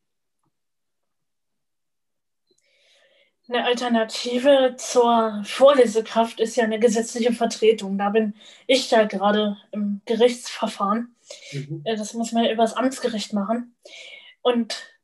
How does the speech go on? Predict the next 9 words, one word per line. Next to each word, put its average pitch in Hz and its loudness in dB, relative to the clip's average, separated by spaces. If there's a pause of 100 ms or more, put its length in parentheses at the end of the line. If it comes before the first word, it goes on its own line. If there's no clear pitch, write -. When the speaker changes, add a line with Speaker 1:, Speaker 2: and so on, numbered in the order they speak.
(1040)
Speaker 1:
die 254 0
kann 262 -2
einem 240 -2
tatsächlich 240 -2
auch 233 -4
so 226 0
helfen, 240 0
dass 226 -4
die 233 -4